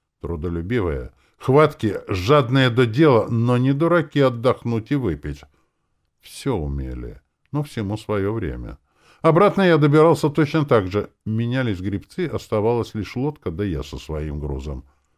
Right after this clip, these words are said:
До Москвы добрались быстро, за два с половиной дня. Когда я зашел в дом, Настя, развернув мои сумки, ахнула. «Да ты из Франции меньше привез. Вот тебе и Нижний Новгород».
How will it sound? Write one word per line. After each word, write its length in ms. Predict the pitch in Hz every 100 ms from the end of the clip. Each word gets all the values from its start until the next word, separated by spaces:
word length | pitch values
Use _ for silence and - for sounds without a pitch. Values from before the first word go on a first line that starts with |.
| _ _ _ _
До 160 | - 131
Москвы 320 | 131 - 185
добрались 480 | 165 127 139 143 135
быстро, 520 | 110 104 - 98 92 _ _
за 240 | 113 143 139
два 200 | 151 175
с 60 |
половиной 640 | - 160 139 131 131 139
дня. 400 | 117 101 87 73 _ _ _ _ _ _ _
Когда 320 | - 85 92
я 140 | 90 82
зашел 400 | 87 - 90 87
в 60 |
дом, 240 | 117 123 85
Настя, 400 | 120 - 78 -
развернув 580 | 90 82 92 92 92 -
мои 200 | 90 87
сумки, 460 | - 120 - - _
ахнула. 640 | - 62 - - 58 57 - _ _ _ _ _
«Да 180 | 73 95
ты 240 | - 123 120
из 100 | -
Франции 600 | - 147 123 - 90 82
меньше 420 | 95 80 69 71
привез. 560 | - 90 90 76 - - _ _ _
Вот 280 | - 87 -
тебе 340 | 120 92 98 82
и 20 |
Нижний 420 | 82 98 110 110
Новгород». 640 | 90 90 80 90 90 -